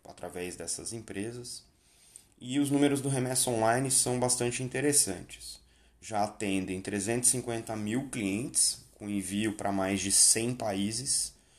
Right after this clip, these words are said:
e tá trabalhando pra chegar, é, em um milhão de clientes,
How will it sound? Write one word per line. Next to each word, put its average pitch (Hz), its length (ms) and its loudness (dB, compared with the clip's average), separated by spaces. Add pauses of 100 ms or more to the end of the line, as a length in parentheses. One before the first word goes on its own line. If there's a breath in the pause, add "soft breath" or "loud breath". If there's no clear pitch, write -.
(180 soft breath)
e - 80 -20
tá - 140 -6
trabalhando 113 640 2
pra 113 160 -4
chegar, 101 680 4 (400)
é, 90 360 -20
em 117 180 -6
um 120 60 0
milhão 113 340 2
de 113 80 -2
clientes, 107 840 0